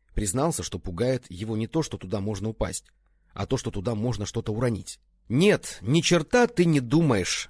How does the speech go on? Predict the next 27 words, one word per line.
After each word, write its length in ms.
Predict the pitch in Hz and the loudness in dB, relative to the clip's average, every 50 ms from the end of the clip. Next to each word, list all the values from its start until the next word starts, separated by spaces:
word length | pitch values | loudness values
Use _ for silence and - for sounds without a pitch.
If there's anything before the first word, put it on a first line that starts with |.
| - - | -12 -10
сказал 340 | - - - 110 95 101 92 | -10 -6 -4 -4 -4 -4 -4
Фалинь, 360 | - - 98 101 135 151 127 | -4 -4 -2 -2 0 -2 -2
доставая 380 | 95 95 - - 95 110 113 98 | -2 -4 -6 -6 -4 -4 -4 -4
из 60 | - | -4
кармана 340 | - 85 90 101 104 101 87 | -4 -4 -4 -4 -4 -4 -6
пачку 280 | - 87 - - 92 | -6 -6 -8 -6 -6
сигарет. 420 | 85 - 90 85 90 85 71 64 - _ _ _ _ _ _ | -6 -4 -4 -4 -6 -8 -8 -12 -16 _ _ _ _ _ _
Ван 220 | - - 101 95 92 | -4 -2 -2 0 0
Цин 160 | - 117 104 | 0 -2 -2
стоял 300 | - - 107 95 98 98 | -4 -4 -2 -2 -2 -2
и 40 | 92 | -2
смотрел, 380 | - - 95 92 - 120 135 127 | -4 -4 -6 -6 -4 -4 -4 -4
как 240 | - 90 - - - | -6 -8 -8 -8 -6
он 200 | 98 95 90 - | -6 -6 -6 -8
рваным 460 | - 85 90 85 92 101 95 87 85 78 | -10 -10 -8 -6 -6 -6 -6 -6 -6 -8
движением 480 | 78 92 90 82 135 143 127 101 90 | -8 -8 -6 -4 -4 -4 -4 -4 -6
открывает 460 | 85 - - 107 90 95 90 85 - | -8 -10 -10 -8 -6 -6 -6 -6 -6
крышку — 500 | - - 131 165 - - - 143 127 - _ _ _ _ _ | -8 -6 -6 -6 -6 -4 -6 -6 -6 -6 _ _ _ _ _
и 100 | - 170 | -6 -4
стучит 440 | 170 - - 110 - - 160 156 - | -4 -4 -4 -4 -4 -4 -4 -6 -6
дном 340 | - 90 87 107 113 120 107 | -10 -8 -6 -4 -2 -2 -4
коробочки 480 | - - 92 120 139 127 - - - 120 | -4 -4 -4 -4 -4 -4 -6 -6 -6 -4
о 60 | 110 | -2
парапет, 480 | - 120 123 127 - 92 82 - - - _ _ _ _ _ _ _ | -2 -2 -4 -4 -6 -8 -10 -10 -14 -20 _ _ _ _ _ _ _
чтобы 340 | - - - 98 87 92 90 | -12 -8 -6 -4 -4 -4 -4
выбить 280 | - 95 107 80 80 - | -4 -4 -6 -4 -4 -4
сигарету, 520 | - 85 95 110 92 87 76 - - - | -4 -2 -2 -4 -4 -6 -8 -10 -14 -20